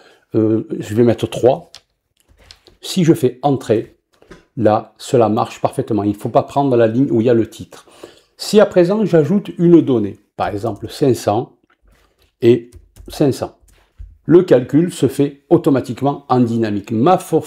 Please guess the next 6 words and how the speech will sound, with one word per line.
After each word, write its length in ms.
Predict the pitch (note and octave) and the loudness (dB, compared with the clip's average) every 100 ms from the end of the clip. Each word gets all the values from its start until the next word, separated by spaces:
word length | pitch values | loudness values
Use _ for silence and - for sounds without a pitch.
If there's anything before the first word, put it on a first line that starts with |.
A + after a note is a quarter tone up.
| F3 | -6
ma 180 | E3+ F3+ | -2 0
formule 500 | - B2 A2+ C#3+ D#3 - _ | 2 2 2 0 -2 -14 _
s'est 240 | - - F3 | -2 2 4
p-, 200 | E3 - | 2 0
s'est 220 | - - D3+ | -8 0 2
propagée 720 | - E3+ C3 A#2+ A#2+ D#3 | 2 0 2 2 0 -2